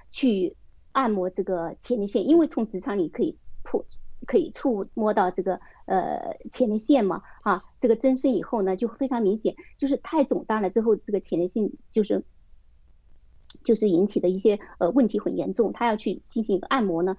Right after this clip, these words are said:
就把他的那个前列腺液啊，把它就排掉啊，把里面一些肿胀啊，能够消除一部分啊，他有这样一个前列腺的一个按摩。嗯，但是这个按摩呢，呃，有好也有不好，不好就是有些人他没有经验，或者他，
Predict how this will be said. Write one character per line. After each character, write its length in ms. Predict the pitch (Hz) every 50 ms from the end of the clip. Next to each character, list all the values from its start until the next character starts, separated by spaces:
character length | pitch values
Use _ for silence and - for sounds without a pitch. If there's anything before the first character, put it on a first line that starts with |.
| - - -
就 120 | - 220
把 120 | 196 180 -
他 120 | - 214
的 120 | 196 214 202
那 120 | 185 202
个 80 | 196 185
前 180 | - - -
列 80 | 190 190
腺 160 | 202 190 208
液 100 | 247 233
啊， 60 | 208 196
把 120 | - 165
它 160 | 180 220 220 - - - -
就 140 | - - 240
排 260 | 226 - - 170 175
掉 180 | - - 247 226
啊， 140 | 214 208 196
把 160 | 185 202 214
里 120 | 220 180
面 160 | 180 190 214
一 40 | 226
些 20 | 214
肿 220 | - 208 - 220
胀 160 | - - 233 226
啊， 80 | 202
能 140 | 202 185 185
够 80 | 196 208
消 220 | - - 254 262
除 100 | 262 -
一 80 | 220 190
部 160 | 190 - 214 202
分 220 | - - - 262
啊， 160 | - 190 - - - - - -
他 120 | - - 285
有 100 | 254 180
这 140 | - - 262
样 120 | 233 220
一 60 | 208
个 80 | 202 202
前 220 | - - - 170
列 100 | 180 185
腺 160 | 196 - 254
的 80 | 233 214
一 80 | 196 185
个 80 | 190
按 240 | 175 - 285 285 233
摩。 380 | 196 190 170 - - 190 - - - - - - - -
嗯， 280 | - 190 185 180 190 233 -
但 140 | - 330 311
是 120 | - 269
这 140 | - 330 277
个 80 | 247
按 180 | - - 269 226
摩 220 | 208 165 - 180
呢， 180 | 190 196 202 202 - - - - -
呃， 320 | - 190 180 170 165 - -
有 200 | 196 190 202 240
好 240 | - - 156 -
也 140 | - - 202
有 100 | 214 -
不 180 | 202 - 208 202
好， 200 | 202 - - - - - - -
不 120 | - 285
好 100 | 262 226
就 120 | 196 226 226
是 120 | - 226
有 120 | 214 175
些 160 | 165 - 233 214
人 100 | 196 196
他 140 | 208 220
没 80 | 190 214
有 100 | 208 -
经 260 | - - 220 202 202
验， 180 | 214 214 175 170
或 120 | - 226
者 140 | 190 190 185
他， 220 | 190 220 202 196